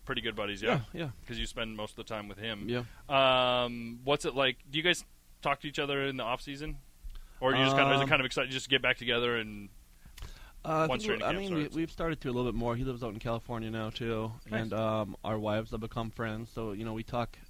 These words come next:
Speaker 2: a little bit more. I think a lot of, a lot of guys kinda lose touch a little bit during the off season just because, I mean,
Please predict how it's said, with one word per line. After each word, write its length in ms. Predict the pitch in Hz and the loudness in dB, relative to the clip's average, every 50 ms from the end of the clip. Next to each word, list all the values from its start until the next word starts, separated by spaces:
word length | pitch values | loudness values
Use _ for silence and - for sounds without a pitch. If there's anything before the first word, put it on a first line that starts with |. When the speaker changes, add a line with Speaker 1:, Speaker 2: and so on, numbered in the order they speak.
| - | -10
Speaker 2:
a 80 | 120 101 | -8 -4
little 220 | 104 110 107 107 | -2 -2 0 0
bit 160 | 107 107 - | 0 -2 -2
more. 260 | 98 110 113 110 - 101 | -2 -2 0 2 2 2
I 60 | 107 | 2
think 180 | - 160 160 | 0 0 0
a 60 | 151 139 | 0 4
lot 240 | 127 127 127 131 | 6 6 6 6
of, 100 | 139 131 - | 6 4 2
a 60 | - | 0
lot 160 | 123 135 139 | 0 2 2
of 100 | 143 131 | 2 2
guys 300 | 123 123 120 120 117 110 | 4 6 6 6 6 6
kinda 180 | - - 110 110 | 4 2 2 2
lose 320 | 107 107 110 113 110 - | 2 2 2 0 -2 -4
touch 300 | - - - 110 - - | 0 2 2 2 2 2
a 20 | 110 | -2
little 140 | 113 113 | 0 0
bit 180 | 110 113 107 - | 0 0 0 0
during 220 | 107 117 113 110 | -2 -2 -2 -2
the 80 | 110 110 | -2 -2
off 180 | 107 110 110 - | -2 -2 -2 -2
season 320 | - 120 117 113 120 113 | -4 -4 -2 -2 -4 -4
just 160 | 107 107 - | -6 -6 -8
because, 380 | 120 113 - 117 110 107 95 - - - - - - - - - - - - - - | -6 -6 -4 -4 -4 -4 -6 -10 -12 -12 -12 -10 -10 -12 -14 -14 -16 -18 -18 -12 -6
I 60 | - 117 | -4 0
mean, 320 | 123 120 120 117 113 104 | 0 2 2 0 0 -4